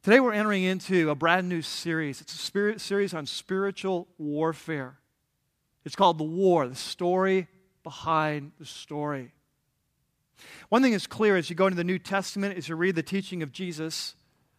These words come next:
as far-fetched as it may seem in this modern day and age in our Western culture,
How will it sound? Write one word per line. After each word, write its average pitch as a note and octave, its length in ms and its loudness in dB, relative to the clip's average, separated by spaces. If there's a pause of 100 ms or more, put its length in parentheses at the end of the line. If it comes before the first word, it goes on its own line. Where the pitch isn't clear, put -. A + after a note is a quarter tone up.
(720)
as F3+ 200 0
far-fetched A3+ 640 2
as F3+ 160 -2
it F3 80 -4
may F3 140 2
seem G#3 440 -4
in E3+ 60 -4
this D#3 180 -6
modern F3 460 -2
day E3+ 300 2
and D#3 80 -10
age E3 360 0
in D#3+ 80 -4
our D3 120 0
Western D#3 440 -4
culture, D3 640 -6